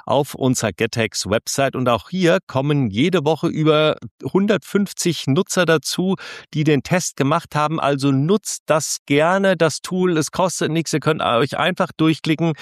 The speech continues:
Es gibt sechs verpflichtende Fragen der Bundesanstalt für Finanzwesen, die ihr hier richtig beantworten könnt und an der ihr euer Wissen testen könnt.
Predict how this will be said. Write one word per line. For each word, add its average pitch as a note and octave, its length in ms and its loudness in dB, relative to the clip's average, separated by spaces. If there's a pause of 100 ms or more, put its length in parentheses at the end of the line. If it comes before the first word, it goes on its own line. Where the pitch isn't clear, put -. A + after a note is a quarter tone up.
(300)
Es - 140 -2
gibt D#3+ 180 0
sechs - 380 -2
verpflichtende D#3 720 0
Fragen C#3 680 0 (140)
der C#3 100 2
Bundesanstalt C#3+ 880 0
für D3+ 240 2
Finanzwesen, C#3 1160 0 (420)
die D3 120 0
ihr D3 120 4
hier C3 420 2
richtig B2+ 460 -2
beantworten A2 720 0
könnt F#3 260 0
und C#3+ 140 0
an G2+ 200 -2
der C3+ 200 2
ihr C#3 220 0
euer A#2+ 340 2
Wissen B2+ 400 0 (180)
testen G#2 380 -4
könnt. - 360 -6